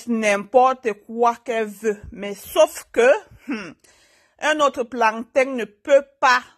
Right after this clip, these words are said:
manger l'haricot de Regina. Donc, c'est comme cela. Et les gens alors parlent. Vous savez, il y a toujours les miches Congo. Les gens ne font que parler. Wow, wow, wow.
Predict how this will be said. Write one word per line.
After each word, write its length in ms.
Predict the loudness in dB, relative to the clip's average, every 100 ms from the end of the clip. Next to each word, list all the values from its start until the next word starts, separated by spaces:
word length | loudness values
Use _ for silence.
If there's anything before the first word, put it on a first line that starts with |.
| _ -16
manger 420 | -12 -12 -8 -6
l'haricot 420 | -6 -6 -6 -6
de 340 | -4 -6 -8 _ _ _ -20
Regina. 640 | -14 -12 -10 -10 -6 -2
Donc, 200 | 0 0
c'est 140 | -4
comme 200 | -4 -4
cela. 360 | -6 -4 -2 -2 -4 -20 _
Et 80 | 2
les 60 | 4
gens 320 | 4 2 0
alors 280 | 2 0 2
parlent. 260 | 2 2
Vous 100 | 0 -2
savez, 220 | -4 -4
il 80 | -6
y 40 |
a 80 | -6
toujours 220 | -6 -8
les 120 | -4 -4
miches 260 | -6 -12
Congo. 400 | -10 -10 -4 -2
Les 220 | 2 0
gens 140 | 0 -6
ne 100 | -6
font 280 | -4 -4 -2
que 140 | -2
parler. 580 | 0 4 4 4 0 -4
Wow, 400 | -2 2 4 2
wow, 280 | 2 2 2
wow. 240 | 0 0